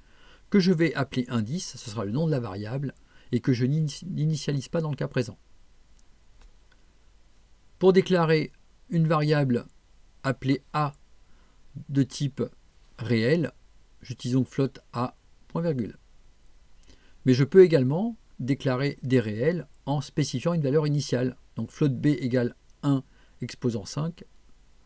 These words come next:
virgule, C égale zéro virgule zéro un, et je termine toujours par un point virgule.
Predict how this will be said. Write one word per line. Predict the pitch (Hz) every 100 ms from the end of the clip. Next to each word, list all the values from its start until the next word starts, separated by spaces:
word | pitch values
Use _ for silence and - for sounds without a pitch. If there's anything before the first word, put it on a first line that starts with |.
| - _ - _ _ - - - 127
virgule, | 117 123 143 -
C | - 151
égale | 151 135 123 127
zéro | 113 127 139
virgule | 127 127 139
zéro | 113 131 113 98
un, | 131 - _ - - -
et | 131 123
je |
termine | 123 123 127 131
toujours | 175 185
par | - 139
un | 127
point | 120
virgule. | 113 107 -